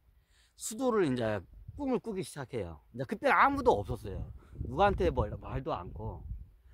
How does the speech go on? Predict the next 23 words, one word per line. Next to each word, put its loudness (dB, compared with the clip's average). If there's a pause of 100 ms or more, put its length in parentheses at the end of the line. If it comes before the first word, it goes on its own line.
(320)
그 -6
당시에 4
최치원하고 6
한번 0
만나요. -2
최치원도 -2
그 -6
당시에 2
이제 -4
당나라에서 0
쫓겨나고, 0 (420)
최치원이, 6 (180)
어, -10
신라 8
말 2
사람이면서도 -2 (600)
고려 8
초, -6
초까-, -2 (160)
초까지 -2
이제 -2
산 -6
사람이에요. -2